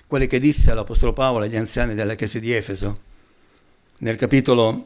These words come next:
venti, versetti trentatré e trentaquattro del libro degli Atti. Vi ricordate? "Queste mani hanno lavorato per me e anche per gli altri.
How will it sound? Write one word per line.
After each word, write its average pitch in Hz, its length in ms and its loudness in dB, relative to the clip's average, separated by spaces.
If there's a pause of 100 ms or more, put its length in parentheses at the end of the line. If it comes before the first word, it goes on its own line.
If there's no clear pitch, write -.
(140)
venti, 123 400 -4
versetti 107 460 -6
trentatré 110 460 -6
e - 20 0
trentaquattro 113 920 -4 (420)
del 107 260 -4
libro 113 240 0
degli 107 260 -2
Atti. 95 460 -6 (920)
Vi 107 100 -6
ricordate? 110 480 0 (640)
"Queste 123 380 -2
mani 92 500 -4 (1300)
hanno 107 320 -2
lavorato 98 760 -4 (500)
per 98 220 -6
me 143 360 -2 (920)
e 98 140 -2
anche 104 240 -2
per 92 160 -2
gli 90 100 -4
altri. - 420 -10